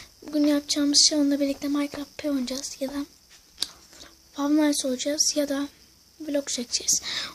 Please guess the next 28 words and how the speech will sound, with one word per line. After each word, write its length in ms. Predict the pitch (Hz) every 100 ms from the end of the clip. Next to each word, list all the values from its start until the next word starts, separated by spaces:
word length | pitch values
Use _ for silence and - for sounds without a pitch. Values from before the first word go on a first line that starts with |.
| -
Onun 200 | 339 381
gibi 140 | 370
şeyler 320 | - 285 277
yani 340 | 262 269 269 262
arkadaşlar. 500 | 269 269 277 330 330
Herkesin 440 | 302 302 285 311
bildiği 200 | 285 285
şeyler 400 | - 240 240 226
bunlar. 240 | 247 285 320 - - - _ _ - - - - - - - - - - - 240
Ee, 180 | 240 254
tabii 200 | 311 320
ki 120 | -
de 60 | 311
arkadaşlar 580 | 302 302 302 - 294 - - - - - - - - -
tanıtımlar 520 | 262 254 277 302 311
da 40 |
yapacağız. 340 | 294 - 285 262
Basketbol 500 | 262 - 269 285 269
şeyleri 440 | - 247 262 -
de 60 | 294 - - -
çekip 360 | - 294 - 294
oynayacağız 340 | 285 294 285
yani. 260 | 285 285 330 - - - - - - - - - - - - - - - - - -
Üf, 440 | - - - - 320
açıkçası 480 | 311 - 330 -
yani 180 | 302 285
vlogun 320 | 285 294 247 233
anlamı 540 | 302 285 240 247 311